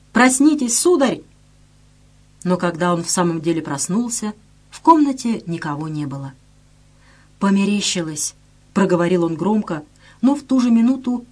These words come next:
тишину парижской ночи расколола беспорядочная стрельба, и вдруг тьма за окном огласилась криками, выстрелами, топотом шагов. Париж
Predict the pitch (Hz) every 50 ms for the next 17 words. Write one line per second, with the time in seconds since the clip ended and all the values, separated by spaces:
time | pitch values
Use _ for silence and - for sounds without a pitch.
0 | _ - 202 190 - 196 185 190 208 208 - - 180 175 196 190 - - - -
1 | 160 156 170 220 240 233 233 - 214 214 - - - - - - - 190 214 214
2 | - - 226 233 254 294 311 277 269 226 185 190 - - - 170 160 165 185 180
3 | 170 170 - - 165 151 156 147 - - 170 156 143 135 127 160 202 226 233 -
4 | _ _ _ _ _ _ _ _ _ _ - 214 190 175 156 196 240 233 233 -
5 | - 170 185 202 202 185 165 170 160 151 - - 185 233 240 190 139 - - _
6 | _ _ - 185 196 202 208 220 214 - - 320 285 277 254 254 - - - 208
7 | 240 247 - 220 208 202 196 196 196 - - _ _ - 156 147 170 254 294 294
8 | - - 247 233 226 220 208 208 196 196 196 - - _ _ _ _ - 170 156
9 | 156 - 160 - 151 151 147 - - 147 139 143 151 151 147 - - _ _ _
10 | _ _ _ _ _ _ _ _ _ _ - 175 165 180 240 277 269 - - -